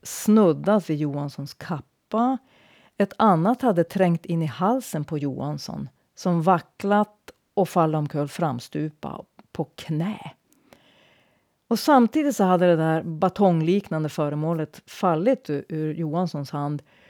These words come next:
Och Nordin, han märkte då att det inte var någon batong utan ett järnrör.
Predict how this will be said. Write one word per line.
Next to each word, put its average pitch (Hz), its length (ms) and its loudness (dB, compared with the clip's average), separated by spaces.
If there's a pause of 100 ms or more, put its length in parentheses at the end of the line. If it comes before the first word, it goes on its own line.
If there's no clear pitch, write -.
(460)
Och 185 120 2
Nordin, 226 640 4
han 190 200 2
märkte 156 380 0
då 151 320 -2
att 170 140 -8
det - 200 -8
inte 175 440 0
var 165 260 2
någon 143 320 -2
batong 135 640 -6
utan 156 380 -4
ett 151 220 -8
järnrör. 175 1080 -6